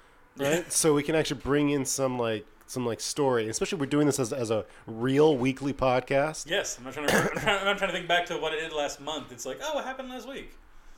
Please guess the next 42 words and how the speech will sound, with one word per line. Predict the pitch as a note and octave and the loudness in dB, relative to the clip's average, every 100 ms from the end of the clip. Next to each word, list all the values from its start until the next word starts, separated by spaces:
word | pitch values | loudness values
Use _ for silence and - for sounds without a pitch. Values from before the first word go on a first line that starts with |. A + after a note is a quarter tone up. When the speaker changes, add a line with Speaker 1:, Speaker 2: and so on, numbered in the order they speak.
| - - | -20 -2
Speaker 1:
Yeah, | G3+ A2+ | 0 2
exactly. | G#2+ F3+ F3+ G2 D#2+ - - | 2 0 0 -2 -10 -12 0
And | D3 | 2
Speaker 2:
And | |
Speaker 1:
it, | D#3 | 4
Speaker 2:
we | A3+ | 2
Speaker 1:
it, | |
Speaker 2:
can | G3+ | 0
Speaker 1:
it | |
Speaker 2:
bring | F#3+ F3+ | 4 4
Speaker 1:
makes | - | 4
Speaker 2:
in, | F3+ | 0
Speaker 1:
it, | |
Speaker 2:
like, | C#3+ | 0
Speaker 1:
it | C#3+ | 6
makes | E3 D#3+ | 6 6
Speaker 2:
real | C#3 | 2
Speaker 1:
it, | C3+ | 4
it | |
makes | B2+ C#3 C#3 | 2 2 0
it | A2+ - | -4 -4
a | A#2 | 2
lot | A2+ A2+ | 4 4
easier. | D3+ D3 | 4 2
Even | E3 G#3 F3 | 2 4 4
when | E3 | 6
I | E3 | 6
was | D3 | 6
experiencing | A2+ - E3+ E3+ D#3+ | 2 0 4 6 6
all | C3 B2+ | 6 4
that | B2 | 2
Airbnb | A#2+ A#2 A2+ A2+ G#2+ B2 - | -2 -2 -2 -2 -2 -4 -2
crap | A2 | -2
and | A2+ | -2
all | A2 | -4
the | |
travel | - C#3+ C3+ | -4 -4 -2
crap, | - G2+ | -2 -2
I | |
was | G2 | -2
Speaker 2:
Yeah. | C#3 | -4
Speaker 1:
thinking, | G#2 | -4